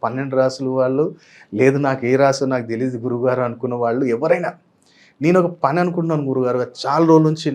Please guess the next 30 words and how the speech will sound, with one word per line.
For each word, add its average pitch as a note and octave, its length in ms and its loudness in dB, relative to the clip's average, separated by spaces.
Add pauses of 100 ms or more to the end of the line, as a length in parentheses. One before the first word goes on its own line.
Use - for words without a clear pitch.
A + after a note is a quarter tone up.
(100)
నాకు B2 220 -6
ఒక B2+ 140 -4
డ్రీమ్ B2+ 360 -2
ప్రాజెక్టు, B2+ 520 -2 (440)
లేదనుకుంటే C3+ 540 4
ఈ C3 60 2 (120)
వర్క్ B2 220 2
ఒకటి C3+ 260 0
అనుకుంటున్నా A#2 500 -4 (300)
ఎన్నో D3 200 4
రోజుల C3+ 300 4
నుంచి, A#2 260 -12 (100)
కానీ C3+ 220 -2
అది C3 160 -6
డిలే, C3 240 2 (140)
డిలే, C#3 240 -2
డిలే C3+ 280 -2
జరుగుతుంది B2+ 440 -4
గురుగారు, A2+ 340 -2 (460)
అది A#2+ 200 -2
నాకు A#2 200 -4
ఏది B2+ 220 0 (100)
ఆ - 100 -14
పని B2 180 -4
జరగాలి B2+ 440 -4
ఖచ్చితంగా, A2 460 -8 (280)
న్యాయబద్ధంగా D3 720 4
ఉన్నది, A2 200 -4 (120)
ఏదో C3+ 160 6
చెడుది C3+ 440 2